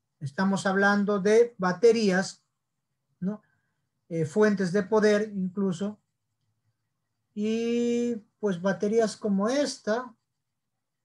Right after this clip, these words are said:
¿no? O baterías que llevan en las placas madre. Voy a ver una placa madre. A ver. Acá tenemos, por ejemplo,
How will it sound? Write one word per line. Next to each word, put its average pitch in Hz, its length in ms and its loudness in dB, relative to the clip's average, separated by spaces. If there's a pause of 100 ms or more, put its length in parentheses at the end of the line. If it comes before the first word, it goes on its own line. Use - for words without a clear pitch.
(260)
¿no? 214 180 -10 (640)
O 196 120 -2
baterías 202 580 2
que 202 160 0
llevan 220 320 4
en 208 180 -4
las 185 280 -4
placas 254 500 0
madre. 226 600 2 (100)
Voy 180 440 -4
a 180 40 -2
ver 190 160 -2
una 226 260 -6
placa 254 280 -2
madre. 233 460 0 (920)
A 165 160 -20
ver. 214 280 -8 (2750)
Acá 185 120 -10
tenemos, 196 460 0
por 196 140 -4
ejemplo, 208 600 0